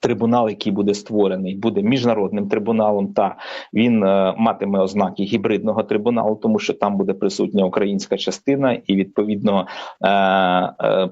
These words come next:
подання, е, справ і го-, е, підготовка справ частково здійснюватиметься, ну, з України. Відповідно, е,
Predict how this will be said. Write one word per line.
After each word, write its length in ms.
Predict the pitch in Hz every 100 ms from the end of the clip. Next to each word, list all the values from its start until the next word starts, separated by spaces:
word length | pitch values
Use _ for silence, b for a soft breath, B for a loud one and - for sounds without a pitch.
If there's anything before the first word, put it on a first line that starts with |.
| _
подання, 720 | 139 120 113 110 131 139 139 - 101 98 95 92
е, 40 | 90
справ 640 | - - 107 120 123 - -
і 80 |
го-, 200 | 98 107 101
е, 140 | 101
підготовка 580 | 98 101 107 123 156 143
справ 300 | - 131 120
частково 440 | - - 127 123
здійснюватиметься, 1000 | 101 110 107 110 101 98 98 90 98 92 92 -
ну, 320 | 107 95 92
з 360 | 92 101 98
України. 760 | 95 113 113 107 101 95 90 92
Відповідно, 640 | 98 101 110 110 110 110 101 B B -
е, 600 | 98 98 95 92 87 87